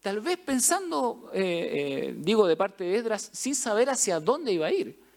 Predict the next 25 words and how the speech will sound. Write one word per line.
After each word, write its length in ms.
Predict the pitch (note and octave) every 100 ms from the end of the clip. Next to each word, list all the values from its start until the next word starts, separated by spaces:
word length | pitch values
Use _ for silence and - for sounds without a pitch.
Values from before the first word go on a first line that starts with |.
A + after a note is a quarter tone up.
| _ _ -
¿Qué 160 | C4+
quería 320 | B3 B3 B3+ A#3+
Dios 160 | C4
con 220 | C4 A3+
su 160 | F#3+ F#3+
vida? 240 | C4 G3+
¿Cómo 160 | D#3 B3+
es 60 | C4
posible 380 | G#3 A#3+ A#3
que 80 | G3
Dios 220 | G3 G#3+
trace 280 | - A#3+ B3
un 80 | G#3+
plan 220 | - A#3
con 140 | A3+ A3+
una 120 | A3
persona, 540 | F3 - C3+ B2 D3+ - - - -
lo 140 | D#3
prepare 440 | D#3+ E3+ B3+ C#4+ A#3+
de 60 |
esta 200 | B3 -
manera 440 | F#3+ C#3+ A#2 C3 C#3+
y 80 | D3
termine 340 | D#3 G3+ A#3
llevándolo 580 | F#3 A3 C#4+ F3+ F3+